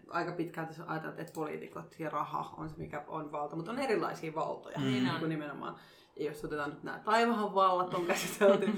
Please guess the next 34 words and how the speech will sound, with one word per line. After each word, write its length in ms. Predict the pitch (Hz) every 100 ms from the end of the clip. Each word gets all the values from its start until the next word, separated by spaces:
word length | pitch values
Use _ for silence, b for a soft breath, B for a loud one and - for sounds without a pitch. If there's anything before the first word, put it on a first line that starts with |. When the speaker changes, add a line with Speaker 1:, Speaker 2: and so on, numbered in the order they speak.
| - -
Speaker 3:
<laughs> 280 | - - -
Speaker 1:
Sitten 220 | 180 175
on 60 | 160
tämmöistä 300 | 160 - 208
auktoriteettivaltaa. 1200 | 202 - 160 151 147 151 - 151 151 143 139 151
Niin 80 |
mitä 140 | 165 175
muita 300 | 196 196 170
auktoriteettivaltoja 1300 | 175 175 170 - 156 - - - 156 - 147 160 165
sit 200 | 160 -
vois 180 | - 175
olla? 300 | - - 190 B B B B -
Niinku 280 | - - -
Speaker 3:
No, 140 | 208 196
ka-, 100 | 185 -
Speaker 1:
opettajat. 640 | 196 190 160 - 190 202 202
Speaker 3:
Niin, 420 | 214 202 202 196
Speaker 2:
Mm-hmm. 240 | 147 131 135
Speaker 3:
niin. 380 | 156 190 - - -
Ja 60 | 190
kaikissa 520 | 202 190 170 165 160
yleensäkin 460 | 160 170 170 170
ihmisten 400 | 165 165 156 156
välisissä 360 | 143 160 165 -
suhteissa, 680 | 160 160 156 160 170 - - - -
tai 160 | 165 143 - -
eiks 240 | - - -
kaikki 360 | 165 165 123
ihmisten 320 | 185 202 196
väliset 340 | 185 185 185 -
suhteet 380 | 185 - 196 196
oo 120 | 190
jonkinlaisia 840 | 185 190 180 190 202 214 208 208 - - 190
valtasuhteita? 680 | 190 208 214 - 220 220